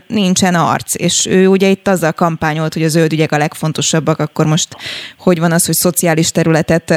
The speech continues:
fog mégiscsak vinni? Ő azt mondta, hogy egyébként nyilván neki ehhez van köze, úgyhogy szívesen vállalta ezt a feladatot,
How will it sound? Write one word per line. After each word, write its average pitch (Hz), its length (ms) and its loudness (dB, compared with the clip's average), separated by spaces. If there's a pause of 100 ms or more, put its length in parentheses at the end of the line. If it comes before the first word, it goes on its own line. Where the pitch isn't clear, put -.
(120)
fog 170 280 -2
mégiscsak 175 560 0 (280)
vinni? 190 640 4 (240)
Ő 185 120 4
azt 185 140 0
mondta, 180 180 -2
hogy 170 100 -2
egyébként 170 540 0
nyilván 147 280 0
neki 139 280 -2
ehhez 147 280 0 (340)
van 175 260 2
köze, 165 260 -4
úgyhogy 156 200 -6
szívesen 151 420 -2
vállalta 147 320 0
ezt 165 160 -2
a - 40 -6
feladatot, 208 520 0